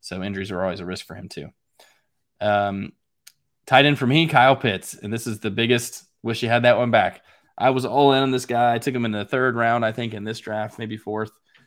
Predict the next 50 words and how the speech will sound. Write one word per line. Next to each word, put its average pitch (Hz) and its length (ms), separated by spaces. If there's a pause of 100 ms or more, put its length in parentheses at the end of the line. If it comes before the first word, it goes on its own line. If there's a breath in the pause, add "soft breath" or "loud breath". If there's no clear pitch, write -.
(240 soft breath)
And 110 460 (420)
<clears throat> - 160
He - 520
finished 135 240
as 127 60
tight 131 180
end 120 120
thirty-four. 104 520 (100)
He 123 100
got 135 160
injured 139 440 (840)
midway 131 340
through 127 160
the 117 60
season. 120 300
He 113 80
missed 110 220
probably 107 240
four 107 220
or 104 40
five 107 200
games, 107 340
but 95 260
he 127 120
was 113 180
so, 104 420 (100)
so 120 340
terrible. 95 580 (260)
I 104 120
had 101 140
him 101 80
on 98 60
my 98 80
real 107 240
team. 104 280
I 101 60
went 98 220
all 98 160
in 98 100
on 98 120
him 101 200
on 95 80
a 92 60
couple 107 260
teams. 98 400 (380)
He 131 120
was 139 240
so, 117 540
so 107 300
bad. 95 340